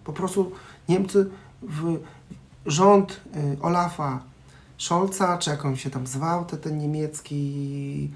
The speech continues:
y, z partii oczywiście, on był z, z socjalistycznej partii, to jest komuch tak naprawdę. <laughs>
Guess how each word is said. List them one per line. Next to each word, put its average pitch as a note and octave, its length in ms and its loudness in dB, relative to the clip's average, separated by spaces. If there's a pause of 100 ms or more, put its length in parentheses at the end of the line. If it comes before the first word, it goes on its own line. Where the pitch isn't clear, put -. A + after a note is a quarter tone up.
(400)
y, C3 640 0
z B2+ 220 -8
partii C#3+ 400 -4
oczywiście, C#3 500 -4
on C3 120 0
był C3+ 240 0 (360)
z, C3+ 340 -4 (420)
z C3+ 340 0
socjalistycznej C#3+ 800 -2
partii, C#3+ 300 -4
to G3+ 80 2
jest G3 100 2
komuch C3+ 400 0
tak - 180 -10
naprawdę. B2+ 460 -2
<laughs> - 280 0